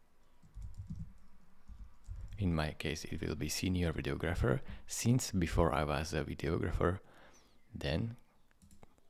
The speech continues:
press employment type, full-time as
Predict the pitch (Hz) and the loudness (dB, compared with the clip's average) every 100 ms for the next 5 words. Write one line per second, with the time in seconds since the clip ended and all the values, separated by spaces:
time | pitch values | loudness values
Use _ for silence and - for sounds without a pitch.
0 | - 117 113 - - - 78 - 76 78 | -4 -2 -2 -6 -6 -2 -2 0 0 0
1 | 76 - - 113 123 - - - - - | -2 -6 0 0 2 0 -2 -4 -18 -18
2 | - - 85 - 92 95 76 80 - | -18 -6 -4 2 4 4 2 -2 -4